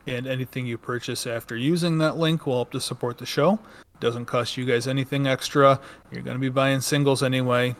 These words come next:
You might as well get cheap prices at T C G player and, uh, help to support the show. We would appreciate it. Uh, if you wanna support us a little bit more directly,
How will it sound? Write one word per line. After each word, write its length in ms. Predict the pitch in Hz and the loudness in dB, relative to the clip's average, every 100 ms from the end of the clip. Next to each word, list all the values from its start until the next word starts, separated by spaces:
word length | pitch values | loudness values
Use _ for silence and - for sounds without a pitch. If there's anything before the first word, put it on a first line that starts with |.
| - - _ | -14 -20 _
You 80 | 127 | -6
might 160 | 117 117 | -2 -2
as 160 | 123 | -2
well 80 | 127 | -2
get 180 | 127 120 | -2 -4
cheap 240 | - 135 | -2 -2
prices 460 | - 135 131 120 120 | 0 -2 -2 -4 -6
at 100 | 123 | -6
T 140 | - | -4
C 180 | 127 131 | -2 -4
G 200 | 120 127 | -4 -6
player 480 | 123 131 127 120 117 - - | -2 2 4 4 0 -12 -14
and, 200 | 120 113 | -10 -6
uh, 140 | 117 | -4
help 160 | 117 - | -4 -8
to 80 | 127 | -8
support 360 | - - 120 | -8 -6 -6
the 60 | 120 | -6
show. 320 | - 123 120 - - - - - | -6 -4 -6 -12 -20 -20 -20 -4
We 80 | 135 | 2
would 100 | 151 | 2
appreciate 520 | 151 196 190 123 110 | 2 0 0 -2 -2
it. 120 | 110 - - - - - - - - _ | -4 -8 -20 -20 -6 -4 -4 -8 -18 _
Uh, 240 | 135 123 123 | 2 4 4
if 80 | |
you 80 | 160 | 4
wanna 160 | 160 160 | 6 4
support 360 | 147 147 156 | 2 8 8
us 80 | 143 | 8
a 60 | 156 | 8
little 200 | 180 180 | 10 8
bit 140 | 175 | 6
more 160 | 175 165 | 6 6
directly, 520 | 160 160 160 202 220 | 8 6 6 2 0